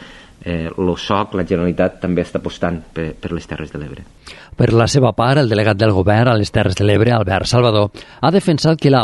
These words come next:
Speaker 2: productivitat i competitivitat dels treballs ebrencs és òptima i un clar indicador d'això és que empreses implantades al territori des de fa temps, com Javil, Nomen Foods, Amiblu o Saicapac,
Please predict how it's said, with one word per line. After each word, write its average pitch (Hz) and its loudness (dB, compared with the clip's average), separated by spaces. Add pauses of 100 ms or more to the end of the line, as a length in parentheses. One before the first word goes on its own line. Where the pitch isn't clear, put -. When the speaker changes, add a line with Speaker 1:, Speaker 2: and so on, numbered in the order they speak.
Speaker 2:
productivitat 110 2
i - 4
competitivitat 110 2
dels 110 0
treballs 101 2
ebrencs 113 2
és 104 0
òptima 98 -2
i 95 0
un 101 0
clar 107 0
indicador 101 2
d'això 117 4 (240)
és - 2
que 131 0 (100)
empreses 123 2
implantades 104 0
al 95 0
territori 113 2
des 117 0
de 90 -2
fa 92 -2
temps, 139 0
com 85 -2
Javil, 127 2 (180)
Nomen 85 -2
Foods, - 0
Amiblu 113 2 (160)
o 90 -6
Saicapac, 135 0